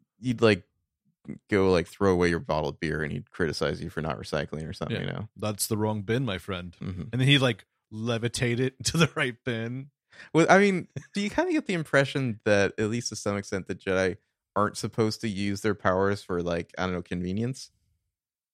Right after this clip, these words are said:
Speaker 1: 'Cause you don't see a lot of that. You see Anakin do it when he's flirting with Padme at dinner, and he's like, Master Obi-Wan very, very cross or
Speaker 2: Let
Speaker 1: whatever
Speaker 2: me,
Speaker 1: if they
Speaker 2: let
Speaker 1: did
Speaker 2: me
Speaker 1: this.
Speaker 2: juggle these balls. Does he
Speaker 1: Oh.
Speaker 2: juggle some balls at some point?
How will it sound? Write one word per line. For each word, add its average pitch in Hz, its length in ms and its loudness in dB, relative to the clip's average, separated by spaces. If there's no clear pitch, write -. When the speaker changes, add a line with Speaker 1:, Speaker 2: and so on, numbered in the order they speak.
Speaker 1:
'Cause 127 100 2
you 165 60 6
don't 208 120 4
see 202 140 0
a 160 60 4
lot 139 240 8
of 92 60 4
that. - 260 0
You 113 100 0
see 170 180 0
Anakin 147 480 2
do 104 240 4
it 95 160 6
when 98 140 0
he's 95 140 -2
flirting 104 280 0
with 87 160 -4
Padme 98 360 4
at 73 140 -4
dinner, 95 280 2
and 73 240 -4
he's 82 160 -8
like, 85 240 2
Master 82 380 -4
Obi-Wan 80 360 -4
very, 76 180 -6
very - 220 -6
cross 78 380 -2
or 73 60 -10
Speaker 2:
Let 95 60 -2
Speaker 1:
whatever 160 100 4
Speaker 2:
me, 170 60 -2
Speaker 1:
if 165 40 -4
they 165 40 2
Speaker 2:
let 160 80 4
Speaker 1:
did 160 80 -2
Speaker 2:
me 147 60 -2
Speaker 1:
this. - 80 -6
Speaker 2:
juggle 131 180 4
these 123 120 0
balls. 101 380 -2
Does 151 80 0
he 156 60 2
Speaker 1:
Oh. - 20 -4
Speaker 2:
juggle 170 220 2
some 156 120 -8
balls 151 200 2
at 156 40 -6
some 180 140 -4
point? 196 200 -6